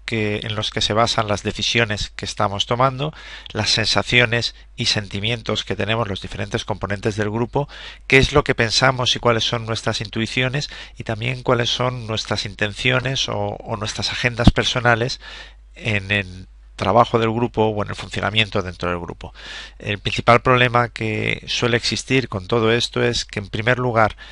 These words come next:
eh, no se comparte información de estos cinco aspectos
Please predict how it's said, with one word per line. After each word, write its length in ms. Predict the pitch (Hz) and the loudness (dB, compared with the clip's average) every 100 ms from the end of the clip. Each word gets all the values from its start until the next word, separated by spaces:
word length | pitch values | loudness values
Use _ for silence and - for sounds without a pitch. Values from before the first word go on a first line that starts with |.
| - - - | -20 -20 -12
eh, 400 | 101 95 95 101 | -8 -4 -4 -4
no 220 | 107 120 | -2 2
se 140 | - | 2
comparte 480 | 131 120 104 120 - | 0 0 4 2 2
información 580 | 101 101 98 - 120 110 - - - | -4 -2 -2 0 -2 -2 -10 -20 -10
de 140 | 101 | -4
estos 560 | 98 - 98 - - - | -2 -2 -2 0 0 -2
cinco 400 | - 110 107 107 | -8 -8 -4 0
aspectos 640 | 95 - 135 - 123 156 | 2 4 2 4 0 0